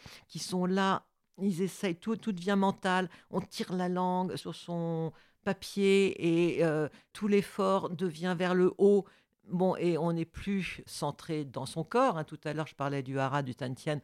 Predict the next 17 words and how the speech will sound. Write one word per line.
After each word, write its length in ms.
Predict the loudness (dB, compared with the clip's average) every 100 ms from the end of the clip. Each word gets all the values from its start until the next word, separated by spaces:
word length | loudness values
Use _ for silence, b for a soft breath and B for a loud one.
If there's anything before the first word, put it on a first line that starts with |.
| b b b
c'est 160 | -14 -12
ce 160 | -10
centre 580 | -8 0 2 2 -2 -12
du 160 | -16 -10
corps, 220 | -6 -4
ce 80 | -6
centre 500 | -4 0 0 -2 -8
vital 460 | -10 -6 -2 -2 -4 b b
qui 80 | -10
est 160 | -10 -4
tellement 340 | -2 -2 -2
important 640 | -4 -6 -10 -6 -4 -6 _ b b b b -4
et 360 | 0 2 0
qui 120 | -2 -10
est 20 |
de 120 | -8
là 180 | -6